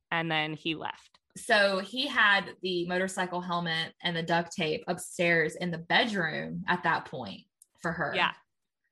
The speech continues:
Speaker 2: And then took her down to the basement.
Speaker 1: Yep.
Speaker 2: Oh, wow.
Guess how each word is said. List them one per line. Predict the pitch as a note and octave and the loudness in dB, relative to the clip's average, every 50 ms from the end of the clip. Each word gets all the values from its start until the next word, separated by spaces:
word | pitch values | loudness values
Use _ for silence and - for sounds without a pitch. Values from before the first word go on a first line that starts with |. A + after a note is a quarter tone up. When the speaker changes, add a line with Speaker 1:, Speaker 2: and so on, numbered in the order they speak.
| _ _ - | _ _ 0
Speaker 2:
And | F#3+ F#3 F#3 F#3 | 0 2 4 4
then | G3+ G#3 G#3 | 4 4 4
took | - G#3+ F3+ - - | 2 0 -2 0 0
her | F3+ E3 | -2 0
down | E3+ E3 D#3 D#3+ E3+ | 0 0 -4 -4 -6
to | - E3+ | -8 -8
the | D3+ D3 | -10 -8
basement. | - D#3 F3 - - E3+ C3 A#2+ A#2+ G#2 - - _ _ _ _ _ _ _ - | -6 -8 -8 -8 -10 -10 -10 -8 -8 -8 -10 -12 _ _ _ _ _ _ _ -2
Speaker 1:
Yep. | D#3+ F3 F#3+ | 2 4 4
Speaker 2:
Oh, | G3+ F#3 D#3+ D3+ | 6 4 4 0
wow. | D#3 D#3 D#3 D#3+ F3 F#3 E3 D3 D3+ D#3 E3+ | -2 0 2 4 6 6 4 4 2 -2 -8